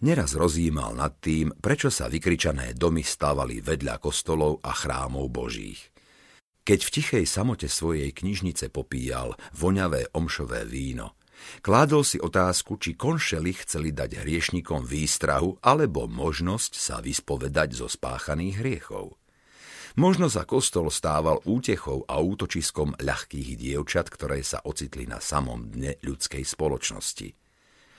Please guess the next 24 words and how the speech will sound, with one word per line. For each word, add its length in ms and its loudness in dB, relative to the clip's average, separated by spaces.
"Napokon 640 4
aj 320 2
prostitútky 800 -4
sú 320 -2
dietky 400 -6
Božie," 480 -4
pomyslel 640 2
si 160 -2
po 240 -8
prvom 320 -6
litri 480 -6
lahodného 640 -6
vína. 400 -10
A 80 10
Pán 320 4
Ježiš 560 2
Kristus 560 -2
nerobil 480 -2
rozdiel 480 -2
medzi 320 -6
počestnými 720 -2
ženami 640 -2
a 160 0
neviestkami. 880 -6